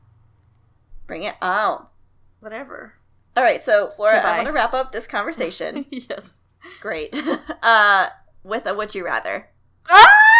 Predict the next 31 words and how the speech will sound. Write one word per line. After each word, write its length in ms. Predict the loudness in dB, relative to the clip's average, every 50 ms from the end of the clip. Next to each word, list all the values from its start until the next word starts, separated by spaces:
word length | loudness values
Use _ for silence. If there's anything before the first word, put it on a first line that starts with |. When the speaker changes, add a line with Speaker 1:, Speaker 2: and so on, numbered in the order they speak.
| 8 6 6 4
Speaker 2:
We 140 | 4 2 2
haven't 280 | 0 -2 -2 -4 -2 -4 -2
done 120 | -2 -4 -6
one 80 | -8 -10
in 40 |
so 200 | -10 -8 -6 -6 -4
long. 280 | -4 -4 -4 -4 -8 -10 -12
Oh 60 | -10
my 140 | -10 -8 -4
God, 40 | 0 0
Speaker 1:
I 120 | 0 0
Speaker 2:
the 60 | 0 0
Speaker 1:
know. 80 | 2
Speaker 2:
audio. 520 | 2 4 4 2 0 0 -2 -4 -6 -10 -12
We're 80 | -16 -16
gonna 60 | -16 -16
have 100 | -16 -14
to 180 | -14 -16 -18 -18 -20 -20 _ _ _ _ _ _ _ _ _ _ _ _ _ _ _ _ _ -10
Speaker 1:
That 120 | -6 -4
was 140 | -4 -4 -4 -2
horrid. 380 | 2 4 4 4 4 0 -2
You 80 | -4 -8 -8
Speaker 2:
Yeah. 280 | -8 -6 -4 -2 -2
Speaker 1:
shrieked 240 | -4 -4 -6 -10 -12
right 160 | -10 -10 -10
in 80 | -8 -6
my 80 | -6 -6
ear. 300 | -4 -6 -8 -8 -8 -10 -12 -16 _ _ -20 -20 _
Speaker 2:
<laughs> 320 | _ _ _ -20 -12 -6 -2
Speaker 1:
All 440 | 0 2 4 4 6 6 6 6 4
right. 320 | 2 0 0 -2 -8